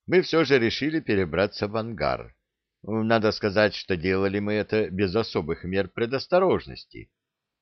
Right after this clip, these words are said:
так как долгое отсутствие видимой угрозы, как известно, расслабляет.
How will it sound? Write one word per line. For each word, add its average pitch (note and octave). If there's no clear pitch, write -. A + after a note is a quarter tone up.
так D#3+
как G2
долгое F2
отсутствие C#3+
видимой A#2+
угрозы, G#2
как E3
известно, G2
расслабляет. C3+